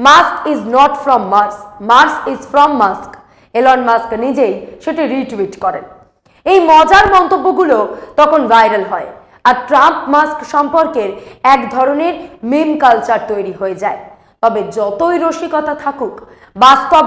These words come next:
দ্বন্দ্ব এসে পড়ে দুহাজার পঁচিশ সালে, যখন মাস্ক ট্রাম্পের বাজেট বিল ওয়ান বিগ বিউটিফুল বিলের কঠোর সমালোচনা করেন। তিনি বলেন, "Republicans are no longer fiscally conservative, they are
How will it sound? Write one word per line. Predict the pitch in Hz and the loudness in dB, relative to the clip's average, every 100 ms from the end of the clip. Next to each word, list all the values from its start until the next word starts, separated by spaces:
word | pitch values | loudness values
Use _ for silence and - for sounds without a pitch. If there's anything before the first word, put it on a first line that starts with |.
| 311 | 2
দ্বন্দ্ব | 285 285 294 | 0 2 0
এসে | 285 277 277 262 | -2 -2 -6 -2
পড়ে | 254 285 302 - - 226 | 0 0 -4 -8 -10 2
দুহাজার | 262 262 262 254 | 4 4 2 0
পঁচিশ | 294 285 311 - | -2 -2 -4 -6
সালে, | - 196 175 - - _ - | -4 -4 -6 -14 -20 _ 0
যখন | 285 285 254 220 | 2 4 2 4
মাস্ক | 247 330 - - | 4 4 2 -4
ট্রাম্পের | - 320 311 330 294 | 0 2 2 -2 0
বাজেট | 240 262 254 220 | 4 4 2 -6
বিল | 196 269 330 339 339 - - | -6 -2 -2 -2 -8 -18 0
ওয়ান | 247 302 311 285 | 4 6 4 0
বিগ | 311 | -2
বিউটিফুল | 240 285 277 302 302 269 | -4 -6 -6 -8 -6 -6
বিলের | 220 302 294 202 196 - - _ | -6 -2 -2 -2 -6 -14 -20 _
কঠোর | 311 294 311 311 | 4 4 4 0
সমালোচনা | 302 254 233 208 - 208 185 | 0 -4 -4 -6 -10 -10 -8
করেন। | 196 180 - - _ _ - | -6 -6 -10 -20 _ _ -8
তিনি | 277 277 | -4 0
বলেন, | 254 269 294 311 - - - | 2 4 2 -2 -6 -6 0
"Republicans | 269 302 339 339 320 330 330 | 0 4 2 2 -2 0 -2
are | - - 269 262 247 | -2 2 4 4 0
no | 277 330 311 | -2 0 0
longer | 302 302 294 - | 0 0 -2 -2
fiscally | 285 - 285 269 | -8 -6 -4 -4
conservative, | 269 247 220 220 196 196 208 - - _ _ - 190 | -2 -2 0 -4 -4 -8 -10 -12 -16 _ _ -16 -4
they | 294 311 | 2 6
are | 294 | 6